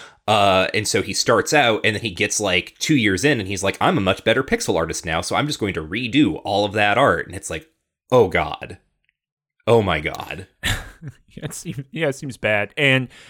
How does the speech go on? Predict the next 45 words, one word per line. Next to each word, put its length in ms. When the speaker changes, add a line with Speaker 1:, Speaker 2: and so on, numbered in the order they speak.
Speaker 2:
the, 360
you 80
know, 120
Fez, 400
there, 200
there's 200
a 20
lot 140
of 80
things 300
that, 180
because 240
documentaries 560
cannot, 520
they 180
are 40
Speaker 1:
Mm-hmm. 100
Speaker 2:
not 280
full 180
representations 680
of 80
reality. 440
They 240
are 380
edited 480
forms 500
of, 400
you 180
know, 160
they 120
are 60
produ-, 360
they're 120
products, 640
right? 280
Speaker 1:
Mm-hmm. 60
Speaker 2:
They 120
are 80
things 400
that 120
are 60
made 360
to 60
be 120
watched. 480